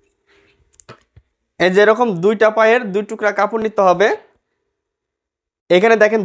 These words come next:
দুই ইঞ্চি চওড়া বা দেড় ইঞ্চি চওড়া থাকলে হয়ে যাবে। ঠিক আছে,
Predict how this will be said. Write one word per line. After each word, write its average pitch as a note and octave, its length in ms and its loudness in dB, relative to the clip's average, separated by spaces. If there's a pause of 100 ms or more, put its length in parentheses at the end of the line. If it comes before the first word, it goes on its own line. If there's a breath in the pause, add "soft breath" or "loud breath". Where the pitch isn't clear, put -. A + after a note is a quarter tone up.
দুই A3 160 2
ইঞ্চি G#3+ 160 -6 (100)
চওড়া G#3 280 2
বা G3+ 60 4 (100)
দেড় G3+ 180 4
ইঞ্চি G3 200 -10
চওড়া G3 260 -2
থাকলে G3 180 -4 (100)
হয়ে F3 200 -2
যাবে। C3 180 -2 (260)
ঠিক G#3+ 180 -2
আছে, F#3 180 -6